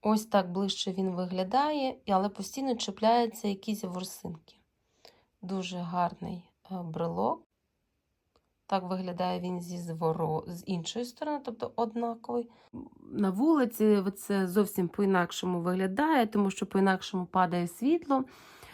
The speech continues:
Ось, і взагалі я дуже-дуже задоволена.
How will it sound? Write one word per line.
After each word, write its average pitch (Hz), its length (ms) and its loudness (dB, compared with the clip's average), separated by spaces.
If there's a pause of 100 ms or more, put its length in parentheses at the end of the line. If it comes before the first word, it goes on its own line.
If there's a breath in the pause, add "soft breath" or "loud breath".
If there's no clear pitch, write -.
(320 loud breath)
Ось, 190 420 2
і 233 400 2
взагалі 214 500 4
я 196 200 4
дуже-дуже 190 520 0
задоволена. 202 760 2